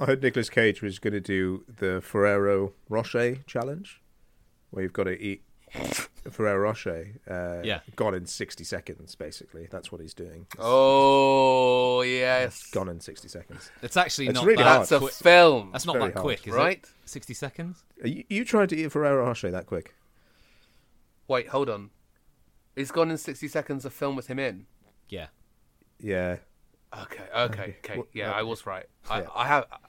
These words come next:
Speaker 3: I, I assumed it was clever.
Speaker 2: It
Speaker 1: Mm-hmm.
Speaker 2: was.
Speaker 3: Very
Speaker 2: It was.
Speaker 3: good.
Speaker 2: It was.
Speaker 1: Mm-hmm. Yeah.
Speaker 3: I actually have, um, someone down here. It's John Travolta, but then Nicolas Cage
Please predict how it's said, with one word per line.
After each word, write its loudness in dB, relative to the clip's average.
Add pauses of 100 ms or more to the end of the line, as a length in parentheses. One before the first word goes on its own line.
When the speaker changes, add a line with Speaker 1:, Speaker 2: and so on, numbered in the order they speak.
Speaker 3:
I, -12 (180)
I -2
assumed -4
it -10
was -14
clever. -8 (100)
Speaker 2:
It -6
Speaker 1:
Mm-hmm. -2
Speaker 2:
was. -4
Speaker 3:
Very 4
Speaker 2:
It -2
was. -4 (140)
Speaker 3:
good. -18
Speaker 2:
It -12
was. -10
Speaker 1:
Mm-hmm. -20
Yeah. -8 (380)
Speaker 3:
I 2
actually -4
have, -2
um, -8 (300)
someone -8
down -6
here. -8
It's -18
John -8
Travolta, -8
but -10
then -8
Nicolas -8
Cage -10